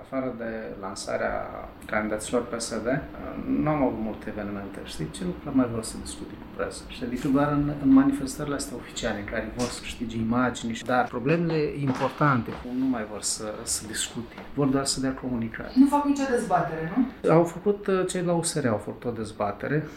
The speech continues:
Speaker 1: dar nici ea nu a fost o dezbatere autentică. Rețelele sociale cumva dau tonul, schimbă tipul de dezbatere. Dezbaterea în care spui ce vrei și nu te contrazice nimeni, pentru că e contul tău. Nu sunt toți la fel. Dar partidele principale, P S D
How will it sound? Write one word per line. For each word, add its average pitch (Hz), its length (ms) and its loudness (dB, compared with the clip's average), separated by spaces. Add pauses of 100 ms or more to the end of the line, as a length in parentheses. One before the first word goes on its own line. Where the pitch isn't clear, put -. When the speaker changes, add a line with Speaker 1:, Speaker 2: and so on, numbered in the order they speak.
(220)
Speaker 1:
dar 151 400 2
nici 160 200 4
ea 165 100 4
nu 143 100 8
a 135 80 4
fost - 160 -8
o - 40 -8
dezbatere 107 520 -6
autentică. 107 640 -10
Rețelele 143 360 2
sociale 139 480 -2
cumva 131 360 2
dau 123 340 -2
tonul, 104 280 -2
schimbă 120 760 6
tipul - 340 -6
de 107 80 -8
dezbatere. 104 480 -4
Dezbaterea 139 480 -2
în 143 60 -4
care 131 160 0
spui 131 260 -4
ce - 200 -8
vrei 123 160 0
și 123 140 0
nu 123 60 4
te 120 120 -10
contrazice 113 580 -4
nimeni, 104 340 0
pentru 113 200 -6
că - 120 -4
e 113 160 -4
contul 120 360 8
tău. - 320 -4
Nu 160 140 8
sunt 147 260 6
toți 117 260 4
la 107 80 4
fel. 107 260 -2
Dar 123 140 8
partidele 160 520 4
principale, 131 600 6
P 131 220 -2
S - 160 0
D 107 180 -2